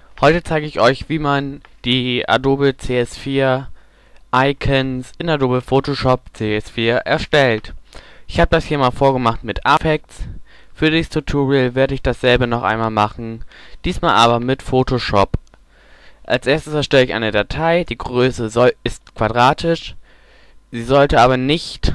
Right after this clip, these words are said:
weiter, unbedingt sehr weiter als hundert Pixel sein, also hundert mal hundert Pixel.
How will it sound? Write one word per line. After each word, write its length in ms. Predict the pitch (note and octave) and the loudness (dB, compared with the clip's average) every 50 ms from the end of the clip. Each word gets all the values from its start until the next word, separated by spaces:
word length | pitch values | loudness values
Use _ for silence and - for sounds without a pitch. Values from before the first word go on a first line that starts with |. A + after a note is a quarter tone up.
| - - | -2 -6
weiter, 680 | - B2 A#2+ G#2+ - C#3 C#3+ C#3 - D3 D3+ C#3+ - - | -8 0 2 2 2 2 -2 -6 -4 -2 -2 -2 -2 -4
unbedingt 580 | - - C3+ D3+ D#3+ D#3 D3+ D3 D3+ D3+ C#3 | -6 -6 -6 -4 -2 -2 -2 -2 -2 -4 -2
sehr 200 | C3 C#3+ C#3 C3+ | 0 2 2 2
weiter 380 | C#3 C#3+ C#3+ C#3+ - D3 C3 F#2+ | 2 2 2 2 2 2 2 4
als 240 | A#2 B2 - - - | 2 2 0 -4 -6
hundert 280 | C3+ B2+ A#2+ A2+ - | -4 -2 -4 -4 -2
Pixel 600 | - C#3+ D3 - - - E3 E3 D#3+ E3 E3+ F3 - - _ - - - _ - | -2 -4 -4 -4 -6 -4 -2 0 0 -2 -2 -6 -12 -18 _ -20 -20 -20 _ -16
sein, 360 | - - D#3+ D#3+ E3 E3 - - _ _ - - - - _ _ - - | -4 -2 -2 0 0 -2 -6 -10 _ _ -18 -18 -18 -20 _ _ -12 -6
also 220 | A#2+ A2+ A2+ A2 | -4 -2 0 0
hundert 260 | A2+ B2+ C3+ C3 A2 G#2 | 0 0 0 -2 0 0
mal 160 | A#2 A#2 A#2 | 0 2 2
hundert 320 | A#2+ A#2+ A2+ G#2 - - | 0 0 -2 -2 0 0
Pixel. 560 | - F3 F3 - - - F#3 F3+ F3+ F3+ F3+ | 0 0 -2 -4 -4 -2 -2 -2 -2 -2 -6